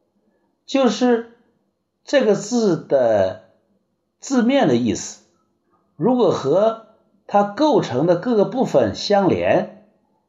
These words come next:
它就是有潜在的、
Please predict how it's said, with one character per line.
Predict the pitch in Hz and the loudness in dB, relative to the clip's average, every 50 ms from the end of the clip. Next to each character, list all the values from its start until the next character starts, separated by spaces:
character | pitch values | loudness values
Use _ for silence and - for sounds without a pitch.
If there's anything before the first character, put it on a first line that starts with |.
| _ _ _ | _ _ _
它 | - - 190 | -2 0 0
就 | 170 180 196 180 | 2 2 2 0
是 | 165 - 185 175 165 156 151 - - _ _ _ _ _ _ _ _ _ _ _ _ _ _ - | 0 -2 -2 0 0 0 0 -4 -10 _ _ _ _ _ _ _ _ _ _ _ _ _ _ -4
有 | 131 160 185 | 0 0 0
潜 | 175 - - - 151 117 80 78 80 | 0 -2 -2 0 0 0 0 -2 -2
在 | - 185 202 202 143 107 | 0 0 2 2 0 -2
的、 | - - 78 - - | -2 -6 -10 -12 -14